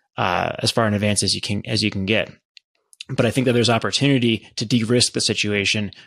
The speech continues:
by finding some sort of seasonal, off-season work. Um, perhaps New Zealand, but I think that's unlikely given the fact that you're working a full-time job. Um, that'll be, that'll be hard, right? To have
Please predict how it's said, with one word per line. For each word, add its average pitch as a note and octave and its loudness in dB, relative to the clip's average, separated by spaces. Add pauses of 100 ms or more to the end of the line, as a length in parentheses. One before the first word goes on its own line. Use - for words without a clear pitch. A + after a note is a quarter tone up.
by A#2+ 0
finding A2+ 2
some G#2 0
sort A#2 2
of G2+ -2
seasonal, A#2 0 (240)
off-season A2+ 0
work. - -8 (360)
Um, F#2+ -2 (300)
perhaps A#2+ 0
New D3 4
Zealand, D#3+ 2 (320)
but A#2+ 2
I A2+ 0
think B2+ 2
that's B2 4
unlikely A2+ 4
given G#2 2
the G#2 0
fact G#2+ 0
that A2 -4
you're A2 0
working G#2+ -2
a G2 -6
full-time G#2 -2
job. G2 2 (340)
Um, G#2+ -4
that'll B2+ 4
be, A2+ 0
that'll C3+ 2
be G#2+ 0
hard, G2 0
right? A2 2
To A2 -2
have G2+ 0